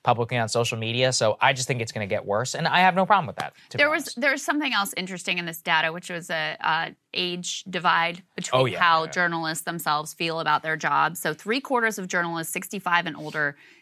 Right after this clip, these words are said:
Speaker 2: s-, feel that their job has a very or somewhat positive impact on their own emotional well-being. Only twenty-nine percent of journalists under thirty feel the same. So older journalists feel like, they feel good about what they're doing.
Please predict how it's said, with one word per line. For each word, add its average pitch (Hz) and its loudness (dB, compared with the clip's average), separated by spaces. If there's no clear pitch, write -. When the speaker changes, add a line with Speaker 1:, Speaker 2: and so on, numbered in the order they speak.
Speaker 2:
s-, - -8
feel 247 2
that 202 0
their 180 4
job 156 6
has 160 -6
a 151 -12
very 180 -2
or 180 2
somewhat 165 0
positive 151 2
impact 160 2
on 170 2
their 160 0
own 208 0
emotional 175 0
well-being. 175 2
Only 311 4
twenty-nine 254 2
percent 143 0
of 180 2
journalists 196 0
under 170 0
thirty 185 -2
feel 226 -2
the 185 -4
same. - -2
So - 2
older 285 4
journalists 202 0
feel 196 0
like, 139 2
they 220 4
feel 311 0
good 262 4
about 170 6
what 190 0
they're 165 2
doing. 180 0